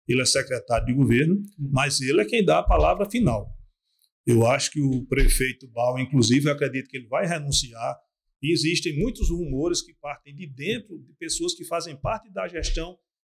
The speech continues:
Speaker 1: dizendo que o prefeito Bal está sendo pressionado para renunciar à prefeitura.
Speaker 2: Ele renunciando, quem seria o candidato?
Speaker 1: Se ele renunciar, quem assume a
Speaker 2: Quem?
Speaker 1: prefeitura será o vice-prefeito,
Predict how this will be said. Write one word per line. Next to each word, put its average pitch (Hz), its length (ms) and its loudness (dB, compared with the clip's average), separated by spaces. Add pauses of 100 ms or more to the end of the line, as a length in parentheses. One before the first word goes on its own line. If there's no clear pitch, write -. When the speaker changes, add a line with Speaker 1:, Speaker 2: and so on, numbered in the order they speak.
(120)
Speaker 1:
dizendo 185 400 -2
que 202 80 -14
o 190 60 -10
prefeito 156 480 -4
Bal 123 400 -8
está 147 280 -6
sendo 139 320 -6
pressionado 160 960 -10 (260)
para 196 140 -6
renunciar 185 600 -6
à - 20 -12
prefeitura. 190 640 -8 (500)
Speaker 2:
Ele 196 160 -2
renunciando, 180 580 -4
quem 202 140 -6
seria 185 300 -2
o 156 60 -8
candidato? 139 500 -10 (140)
Speaker 1:
Se - 200 -2
ele 190 140 -6
renunciar, 180 680 -8
quem 240 180 -10
assume 156 440 -8
a 147 40 -8
Speaker 2:
Quem? 147 100 -8
Speaker 1:
prefeitura 160 720 -6
será 139 300 -4
o 135 80 -8
vice-prefeito, 147 800 -8